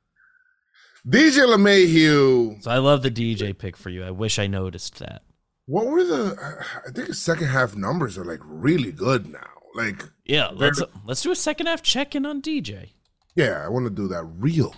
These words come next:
Speaker 1: quick, please.
Speaker 2: Yes, I'm trying to also cook up the over-under a little bit. Try to figure it out. Um, last night, second half begins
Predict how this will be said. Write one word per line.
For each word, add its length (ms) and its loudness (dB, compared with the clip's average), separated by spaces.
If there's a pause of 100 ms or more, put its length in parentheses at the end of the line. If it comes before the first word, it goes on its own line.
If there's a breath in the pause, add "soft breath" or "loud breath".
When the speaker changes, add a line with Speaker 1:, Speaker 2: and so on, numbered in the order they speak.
Speaker 1:
quick, 600 -2
please. 640 -6
Speaker 2:
Yes, 300 -10
I'm 120 -12
trying 480 0
to 220 -2
also 380 0
cook 380 -6
up 380 -4
the 220 -12
over-under 720 -10
a 60 -12
little 380 -8
bit. 360 -12 (720)
Try 160 -8
to 80 -8
figure 420 -12
it 140 -14 (140)
out. 580 -8 (640)
Um, 800 -8 (1200)
last 460 -10
night, 720 -4 (880)
second 420 -10
half 300 -8
begins 480 -16